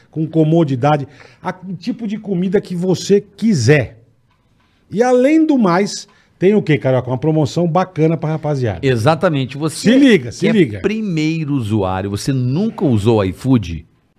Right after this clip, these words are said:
Speaker 2: essa é a sua chance. Por quê? Você vai pegar o celular, como o Bola falou, mirou nesse Q R Code aqui, ó.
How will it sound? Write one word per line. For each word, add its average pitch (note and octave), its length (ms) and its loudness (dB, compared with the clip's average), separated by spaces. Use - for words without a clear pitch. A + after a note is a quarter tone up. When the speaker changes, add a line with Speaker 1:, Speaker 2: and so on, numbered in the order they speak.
Speaker 2:
essa C#3 340 0
é - 40 -2
a - 20 -4
sua D3 240 -2
chance. - 680 -8
Por D#3+ 220 0
quê? E2 280 -10
Você - 140 -6
vai A2+ 120 0
pegar A2+ 240 -2
o A#2 60 0
celular, G#2+ 240 -4
como A2+ 180 -2
o - 20 0
Bola G#2 240 0
falou, D#3 380 0
mirou A3+ 280 0
nesse A#3 200 0
Q E3+ 100 0
R C#3 120 2
Code B2 300 -2
aqui, F3 220 -2
ó. F#2 200 0